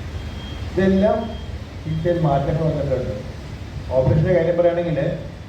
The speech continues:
എന്തെങ്കിലും സാധ്യത ഉണ്ടെങ്കിൽ നമ്മൾ അസുഖം വന്ന ഭാഗം മാത്രം മുറിച്ച് മാറ്റി രക്ഷപ്പെടുത്തും. So അങ്ങനെ സാധിക്കണമെങ്കിൽ ആ രോഗി പ്രാരംഭത്തിലുള്ള മെഷീനുകൾ കൊണ്ടുപോയി ധാരാളം പുതിയ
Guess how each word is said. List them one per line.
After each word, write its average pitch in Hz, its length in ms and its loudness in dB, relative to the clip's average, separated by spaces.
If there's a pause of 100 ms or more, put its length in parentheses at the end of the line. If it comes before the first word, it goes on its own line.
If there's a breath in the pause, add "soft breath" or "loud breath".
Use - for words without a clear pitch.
(120)
എന്തെങ്കിലും 208 640 0 (120)
സാധ്യത 185 320 4 (100)
ഉണ്ടെങ്കിൽ 165 320 0 (120)
നമ്മൾ 156 260 -4
അസുഖം 156 340 -2
വന്ന 147 160 -2 (120)
ഭാഗം 143 360 0
മാത്രം 139 320 0
മുറിച്ച് 147 300 2
മാറ്റി 139 200 2 (240)
രക്ഷപ്പെടുത്തും. 117 520 -2 (640)
So - 120 -2
അങ്ങനെ 175 240 2
സാധിക്കണമെങ്കിൽ 156 600 2 (760)
ആ 151 40 4 (140)
രോഗി 156 380 2 (340)
പ്രാരംഭത്തിലുള്ള 139 840 0 (560)
മെഷീനുകൾ 135 580 2
കൊണ്ടുപോയി 113 340 -4 (1400)
ധാരാളം 175 480 2
പുതിയ 156 160 0